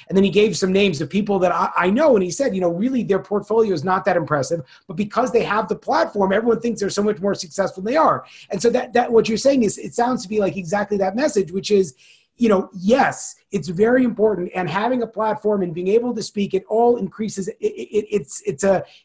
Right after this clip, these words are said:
it's a, it's a big, um, mul-, you know, force multiplier of your message, but the message still has to be good. You actually have to know and, and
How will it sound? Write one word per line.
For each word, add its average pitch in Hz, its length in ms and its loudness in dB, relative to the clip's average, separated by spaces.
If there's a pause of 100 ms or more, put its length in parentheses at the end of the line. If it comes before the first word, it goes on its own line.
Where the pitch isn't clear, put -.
it's 190 180 0
a, 208 160 -2
it's - 100 -6
a 165 60 4
big, 202 560 0 (400)
um, 165 540 -2 (160)
mul-, 208 360 4
you 190 80 4
know, 180 120 4
force 277 340 2
multiplier 185 640 2
of 165 100 2
your 180 100 4
message, 226 460 0
but 202 140 0
the 202 80 4
message 226 380 2
still 240 260 2
has 185 260 0
to 185 80 -14
be 175 140 -6
good. 165 420 2
You 202 100 4
actually 214 280 0
have 202 140 0
to 190 60 0
know 196 420 4
and, 196 280 0
and 196 280 -2